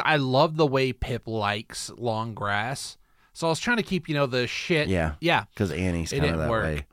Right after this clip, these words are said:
Speaker 1: It didn't work. It looked like trash. And of course, neighbor lady wouldn't shut the fuck up about it.
Speaker 2: This neighbor lady?
Speaker 1: Yes.
Speaker 2: Yeah.
Speaker 1: <sighs> God damn, just will not mind her own fucking business. Seriously, it's goddamn ridiculous. Especially, the thing is, though,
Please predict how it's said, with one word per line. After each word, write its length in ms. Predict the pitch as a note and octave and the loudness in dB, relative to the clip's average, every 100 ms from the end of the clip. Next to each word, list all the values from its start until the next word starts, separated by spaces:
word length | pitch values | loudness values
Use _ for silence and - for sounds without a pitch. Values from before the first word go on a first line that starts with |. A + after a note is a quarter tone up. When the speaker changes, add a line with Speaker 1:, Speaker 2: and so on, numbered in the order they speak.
| - | -6
Speaker 1:
It 80 | B2 | -4
didn't 240 | A2+ G2+ | -4 -4
work. 380 | G#2+ G#2 G2 - | -4 -4 -6 -6
It 140 | B2 | -6
looked 260 | A#2 A#2+ - | -4 -4 -4
like 200 | A2 G2 | -8 -8
trash. 500 | - B2 G#2+ G#2 - | -8 -4 -2 -2 -6
And 200 | - A#2+ | -8 -8
of 100 | A2+ | -8
course, 400 | - D3+ C3+ A2+ | -4 0 0 -2
neighbor 300 | A#2+ B2+ C3+ | -2 0 0
lady 240 | B2 A2+ A2+ | 0 0 -2
wouldn't 180 | A#2 - | -6 -8
shut 400 | - - C3+ - | -6 -2 -2 -2
the 80 | |
fuck 380 | - - C#3+ - | -12 -2 -2 0
up 200 | C#3 C3 | -2 -2
about 380 | G#2+ G2 G2 G#2 | -2 -2 0 0
it. 220 | A2 A#2 - - | -2 -6 -12 -10
Speaker 2:
This 180 | F2+ - | -8 -4
neighbor 240 | G#2 G2+ | -2 0
lady? 180 | G2 G#2+ | 2 2
Speaker 1:
Yes. 300 | G#2+ G#2 F#2+ | 2 0 -2
Speaker 2:
Yeah. 360 | D#2+ C#2+ D2 C#2+ - _ - - _ _ - | -4 -2 -4 -6 -14 _ -20 -20 _ _ -20
Speaker 1:
<sighs> 500 | - - - - - | -14 -12 -12 -16 -14
God 280 | - - - | -10 -10 -10
damn, 240 | - - - | -18 -20 -18
just 180 | A#2 - _ _ - | -18 -18 _ _ -6
will 200 | D3 C#3+ | -2 0
not 180 | B2 G2+ | -2 -6
mind 240 | G#2+ G#2+ | -8 -8
her 80 | G2+ | -8
own 120 | G2+ - - - | -10 -12 -20 -6
fucking 360 | D3+ - A#2+ G2+ | -4 -4 -6 -6
business. 600 | G2+ G2 G#2 G2 - - - - _ _ | -8 -8 -8 -8 -10 -12 -18 -20 _ _
Seriously, 600 | - - A#2 G#2+ - A2 | -12 -2 0 0 -4 -8
it's 140 | G2 - | -8 -10
goddamn 560 | - A#2+ A2 G#2 G2+ | -2 -2 0 -4 -6
ridiculous. 840 | G2 - G2+ - G2 F#2+ F#2 - - - - - - _ - | -8 -8 -10 -8 -10 -10 -10 -12 -18 -20 -20 -20 -20 _ -6
Especially, 480 | D#3 B3+ B3 D#3 D3 | -2 0 0 -2 -6
the 60 | |
thing 180 | - C4 | -4 0
is, 140 | G#3+ | 0
though, 300 | B2 G#2 F2+ | 2 -2 -2